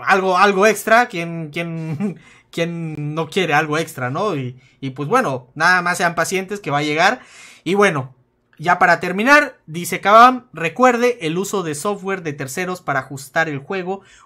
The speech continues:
o realizar <laughs> compras de una fuente de terceros no autorizada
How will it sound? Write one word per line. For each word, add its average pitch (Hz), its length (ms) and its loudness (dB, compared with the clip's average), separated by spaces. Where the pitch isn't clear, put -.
o 233 140 2
realizar 165 480 -4
<laughs> - 0 -
compras 175 480 -4
de 156 80 -8
una 165 200 -2
fuente 156 340 -6
de 147 100 -2
terceros 147 480 -6
no 147 100 -4
autorizada 156 680 -2